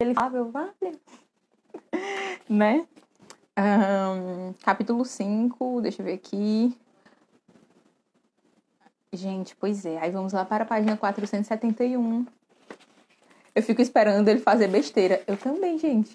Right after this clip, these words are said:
Eu também. Mas ele é sensato. Ele discorda de tudo. Mas ele, mas ele é super sensato, né?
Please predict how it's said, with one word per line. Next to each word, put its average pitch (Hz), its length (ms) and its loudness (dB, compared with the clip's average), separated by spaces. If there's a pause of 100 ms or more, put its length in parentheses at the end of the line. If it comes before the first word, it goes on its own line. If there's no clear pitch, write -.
Eu 226 120 0
também. 277 320 -2 (180)
Mas 302 160 4
ele 320 140 6
é 311 40 6
sensato. 311 720 0
Ele 202 160 4
discorda 226 540 2
de 220 160 0
tudo. 202 500 -2 (420)
Mas 196 280 2
ele, 208 640 4 (840)
mas 214 240 4
ele 196 160 6
é 208 40 4
super 247 340 2
sensato, 285 640 -2
né? 226 260 0